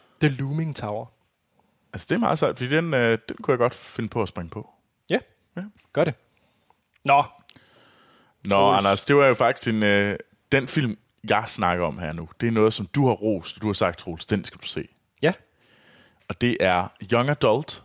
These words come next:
Speaker 1: Mm.
Speaker 2: øh, fra Jason Reitman og Diablo Cody. Øh, <clears throat> og skrevet af Diablo Cody. Øh, og Charlize Theron i hovedrollen. Øh, og ja, vi snakkede om Young Adult.
Speaker 1: Er det ikke Tully, du mener?
Speaker 2: Nej, nu kommer vi til det. Det var fordi, da vi
Speaker 1: <laughs>
Speaker 2: snakkede om Tully for et par uger siden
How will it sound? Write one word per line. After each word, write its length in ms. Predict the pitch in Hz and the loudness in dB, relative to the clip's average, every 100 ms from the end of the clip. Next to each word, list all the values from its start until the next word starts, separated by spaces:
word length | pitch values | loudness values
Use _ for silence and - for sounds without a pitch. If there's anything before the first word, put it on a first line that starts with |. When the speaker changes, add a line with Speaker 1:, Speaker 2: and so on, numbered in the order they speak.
| _ | _
Speaker 1:
Mm. 240 | 123 156 110 | -6 0 4
Speaker 2:
øh, 200 | 104 98 | 4 2
fra 520 | - 95 90 87 82 82 | 2 4 6 6 4 2
Jason 220 | 98 95 | -2 0
Reitman 340 | 101 143 139 117 | 2 2 0 -2
og 120 | 98 | 2
Diablo 220 | 101 82 | 0 0
Cody. 300 | - 156 180 180 - - - - | 2 2 2 -2 -12 -20 -20 -6
Øh, 300 | 117 120 113 - - _ | 2 4 2 -2 -20 _
<clears throat> 300 | 104 107 107 | 0 0 -6
og 60 | - | -10
skrevet 300 | - 98 120 | -2 2 2
af 60 | |
Diablo 240 | 98 87 90 | 2 0 0
Cody. 220 | 101 98 107 _ _ _ _ _ _ - | -4 -4 -6 _ _ _ _ _ _ -2
Øh, 320 | 101 95 95 | 2 6 4
og 100 | 95 - | 2 -2
Charlize 400 | - 92 92 - 104 | 0 2 0 -2 2
Theron 220 | 98 120 | 2 2
i 20 | |
hovedrollen. 600 | 113 135 156 120 120 131 - _ _ - | 2 2 2 0 0 -6 -16 _ _ 2
Øh, 240 | 110 110 - | 6 6 6
og 80 | 113 | 4
ja, 60 | 110 | 4
vi 120 | 110 | 0
snakkede 440 | - 131 160 180 | 0 2 4 2
om 320 | 104 107 107 101 | 4 2 0 0
Young 180 | 117 135 | 0 2
Adult. 100 | - | 2
Speaker 1:
Er 40 | - | 2
det 120 | 196 | 4
ikke 220 | 160 175 | 4 2
Tully, 340 | - 143 143 147 | 0 0 0 -4
du 40 | 135 | -6
mener? 280 | 123 117 110 - _ - 120 160 180 196 202 | -6 -6 -10 -12 _ -20 -12 -6 0 2 2
Speaker 2:
Nej, 300 | 214 214 233 | 2 2 2
nu 100 | 226 | 2
kommer 220 | - 196 | 2 0
vi 40 | 196 | 0
til 140 | - | 0
det. 100 | 185 - 226 180 | 0 -2 -8 0
Det 60 | 151 | 2
var 60 | |
fordi, 180 | 147 151 | 2 2
da 140 | 147 135 135 | 4 4 4
vi 60 | 123 | 2
Speaker 1:
<laughs> 60 | |
Speaker 2:
snakkede 240 | 135 123 110 | 2 4 2
om 100 | 113 | 0
Tully 360 | - 135 156 | 2 4 2
for 220 | 185 139 113 | 0 2 2
et 100 | - | 2
par 180 | 123 | -4
uger 160 | 151 190 | 0 0
siden 420 | 214 110 90 95 | 2 0 -2 -4